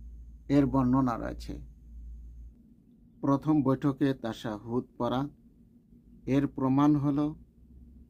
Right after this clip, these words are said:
ইবনু মাসউদ রাদিয়াল্লাহু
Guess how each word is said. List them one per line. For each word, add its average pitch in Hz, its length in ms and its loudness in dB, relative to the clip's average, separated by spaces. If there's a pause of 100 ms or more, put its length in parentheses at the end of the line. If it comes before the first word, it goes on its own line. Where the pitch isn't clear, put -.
(1160)
ইবনু 147 380 6
মাসউদ 139 500 0
রাদিয়াল্লাহু 131 800 0